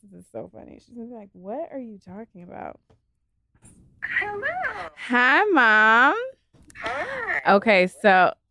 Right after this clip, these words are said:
Speaker 1: <laughs> I'm on a podcast right now. And so we're talking about how I grew up and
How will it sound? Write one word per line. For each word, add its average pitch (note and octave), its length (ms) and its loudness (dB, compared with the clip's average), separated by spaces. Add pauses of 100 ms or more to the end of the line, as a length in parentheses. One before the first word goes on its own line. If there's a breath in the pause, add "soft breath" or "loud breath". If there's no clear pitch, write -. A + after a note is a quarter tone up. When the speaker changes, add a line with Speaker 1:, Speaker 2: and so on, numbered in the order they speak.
(120)
Speaker 1:
<laughs> - 1400 -6
I'm F#3 280 2
on F#3+ 560 4
a F3+ 100 0
podcast F#3 880 -2 (140)
right E3 280 0
now. D3+ 440 -6 (420)
And F#3 180 0
so F3+ 760 6
we're F#3 220 4
talking F#3+ 680 -2
about E3+ 840 0 (720)
how F3+ 220 0
I D#3+ 120 2
grew F3 320 -2
up A3 340 6 (240)
and E3 760 -4